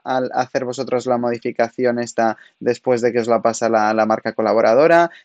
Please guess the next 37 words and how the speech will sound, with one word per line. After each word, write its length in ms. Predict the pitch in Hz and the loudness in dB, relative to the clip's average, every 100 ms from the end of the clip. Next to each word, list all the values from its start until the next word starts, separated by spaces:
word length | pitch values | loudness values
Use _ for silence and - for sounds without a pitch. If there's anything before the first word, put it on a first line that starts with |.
| _ | _
¿Tenéis 320 | 131 127 135 - | -4 -2 -2 -2
planes 520 | 135 127 127 123 - | 0 0 -2 -6 -2
para, 440 | 120 117 117 117 - | -2 0 0 -2 -4
pues 160 | 110 | -10
eso, 200 | 110 101 - | -8 -8 -4
cerrar 380 | 123 117 123 120 | 0 2 4 4
aún 180 | 120 117 | 4 2
más 200 | 117 113 | -4 -6
el 100 | 110 | -4
círculo, 540 | 127 - 120 113 110 | -6 -2 0 2 0
nunca 280 | 117 120 110 | -2 -4 -4
mejor 260 | 110 - 110 | -4 -4 -4
dicho, 380 | 120 - 113 101 - - | -4 -2 -2 -2 -8 -8
y, 380 | - 127 127 139 | 0 2 2 0
y 60 | 123 | 0
crear 360 | 127 127 123 | 4 6 6
este, 560 | 123 - 120 117 113 110 | 4 2 2 4 4 2
pues 180 | 110 107 | 0 -10
eso, 280 | 104 92 - | -6 -6 -6
ese 240 | 101 - 113 | -8 -4 -4
ciclo 320 | - - 117 | -4 -2 -2
circular 500 | 123 120 123 117 113 | -2 -2 2 4 4
dentro 320 | 117 110 113 | 0 0 0
de, 220 | 110 110 - - - | 2 0 -2 -14 -4
de 80 | 131 | 0
la 120 | 127 | 4
moda? 320 | 139 160 185 | 4 6 6
O 200 | 139 131 98 | 4 2 0
por 180 | 123 120 | -4 -2
lo 140 | 123 | -4
menos 380 | 123 123 120 - | -6 -8 -10 -2
ahora, 380 | 123 123 123 117 | 2 2 2 -2
como 200 | 120 120 | -6 -6
bien 160 | 120 120 | -6 -6
me 80 | |
has 80 | 113 | -8
dicho 180 | 120 - | -10 -6